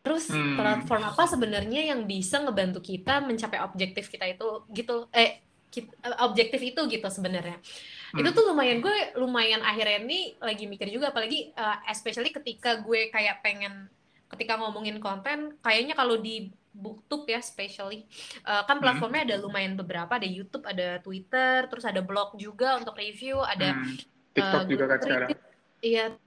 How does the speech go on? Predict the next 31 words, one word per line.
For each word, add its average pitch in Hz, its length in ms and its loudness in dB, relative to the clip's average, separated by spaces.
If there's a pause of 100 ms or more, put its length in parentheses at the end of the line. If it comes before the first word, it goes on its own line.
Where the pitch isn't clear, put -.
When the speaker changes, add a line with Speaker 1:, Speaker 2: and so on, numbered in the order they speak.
(220)
Speaker 1:
kayak - 260 8
untuk 277 180 0
catch 240 260 6
up - 160 -2
kan 381 160 -4
susah 226 440 -6
kan. - 200 -12 (440)
Menurut 226 260 -2
gue, 269 200 2
Speaker 2:
Mm-mm. 277 260 0
Speaker 1:
eh, 247 120 4
gue 311 220 4
jadi 254 220 2
nanya 220 340 2
lagi 277 260 2
sih 285 160 -2
ke 269 80 -4
diri 190 240 -4
gue 185 120 -6
sendiri, 185 400 -6
kayak 196 360 -4 (560)
sebenarnya 233 560 0
yang 330 100 -8
pengen 214 540 -4
gue 185 640 -2 (540)
reach 247 420 -2
tuh 302 160 -4
apa? 160 540 -6
Kayak 196 260 2
pengen 214 280 2
gue, 214 180 6